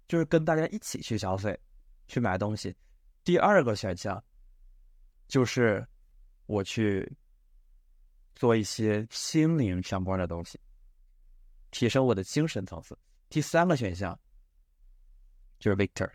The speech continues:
的这个乱搞，我不消费，但是我，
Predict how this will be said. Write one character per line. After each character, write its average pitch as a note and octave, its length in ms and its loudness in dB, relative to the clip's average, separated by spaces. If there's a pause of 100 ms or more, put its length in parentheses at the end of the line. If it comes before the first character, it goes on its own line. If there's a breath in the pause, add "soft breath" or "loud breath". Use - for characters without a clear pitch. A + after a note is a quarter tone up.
(800)
的 F#2 420 0 (540)
这 F#2+ 200 0
个 F2 360 -4 (1700)
乱 C#3+ 180 6
搞， - 240 -4 (380)
我 G#2+ 280 2
不 D3+ 200 -2
消 B2+ 180 0
费， - 300 -4
但 C3 120 -2
是 A#2+ 360 -2 (400)
我， G#2 420 2